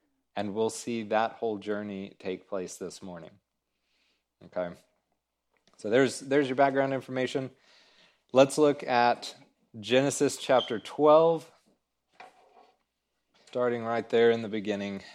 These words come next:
"Now the Lord had said to Abraham,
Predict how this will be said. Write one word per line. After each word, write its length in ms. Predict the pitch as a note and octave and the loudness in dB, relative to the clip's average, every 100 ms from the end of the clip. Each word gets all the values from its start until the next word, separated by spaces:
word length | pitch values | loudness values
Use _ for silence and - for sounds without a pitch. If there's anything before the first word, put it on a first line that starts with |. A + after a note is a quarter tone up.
| _ | _
"Now 300 | G#2+ A2+ C3+ | -4 -2 -2
the 120 | C3+ | -2
Lord 640 | C3 A2+ A2+ A#2 A#2 A#2 A2+ _ _ - | -4 0 2 4 2 0 -10 _ _ -8
had 200 | G#2 F2+ | -8 -6
said 400 | - B2+ C3 C3 | -6 0 0 0
to 180 | C#3+ A2+ | -4 -2
Abraham, 640 | G#2+ G2 F2+ F#2 F2+ | -4 -6 -8 -10 -12